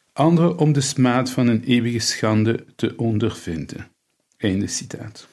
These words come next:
Het Nieuwe Testament bevestigt, verduidelijkt en verruimt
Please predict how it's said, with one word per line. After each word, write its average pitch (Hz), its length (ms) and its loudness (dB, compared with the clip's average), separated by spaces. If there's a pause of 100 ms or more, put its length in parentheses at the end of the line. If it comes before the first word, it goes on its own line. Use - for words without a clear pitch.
(2750)
Het - 140 -2
Nieuwe 180 200 4
Testament 147 760 2
bevestigt, - 1000 -2 (480)
verduidelijkt 107 880 0
en 123 200 2
verruimt 123 680 0